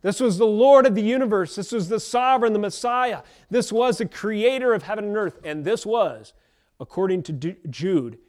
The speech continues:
Jesus himself. Jesus saved a people out of the land of Egypt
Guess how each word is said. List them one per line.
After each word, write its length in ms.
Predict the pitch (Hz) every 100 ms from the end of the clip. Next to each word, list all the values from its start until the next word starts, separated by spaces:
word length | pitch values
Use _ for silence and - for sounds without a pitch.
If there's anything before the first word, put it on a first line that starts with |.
| _ -
Jesus 540 | 120 160 147 123 110 -
himself. 600 | 127 - 123 101 - _ _ _ _ _ -
Jesus 520 | 127 202 254 156 131
saved 300 | - 180 185
a 100 | 202
people 500 | - 196 156 156 151 - -
out 260 | 160 202 202
of 60 |
the 80 | 175
land 360 | 170 185 190 175
of 100 | 170
Egypt 580 | 170 160 123 104 _